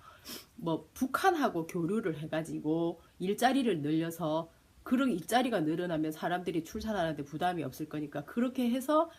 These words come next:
인구가 늘어나게 하겠다. 그게 이제 그 사람의, 어, 정책이었는데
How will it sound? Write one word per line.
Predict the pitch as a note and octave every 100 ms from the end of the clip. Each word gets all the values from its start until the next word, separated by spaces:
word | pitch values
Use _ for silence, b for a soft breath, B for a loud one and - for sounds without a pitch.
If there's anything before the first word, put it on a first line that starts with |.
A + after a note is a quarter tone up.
| B
인구가 | G#3+ G#3+ A#3 G3+
늘어나게 | D#3 F3+ F#3 D3+
하겠다. | D3 D#3 E3 - - - B B
그게 | G#3+ B3+
이제 | G3+ D#3
그 | -
사람의, | F#3+ A3 F#3 D3 C#3 D3 C#3+ - b b -
어, | C3+ C#3 C#3
정책이었는데 | G#3 A#3+ D4 G3+ D3+ D3 C#3+ C#3 C#3+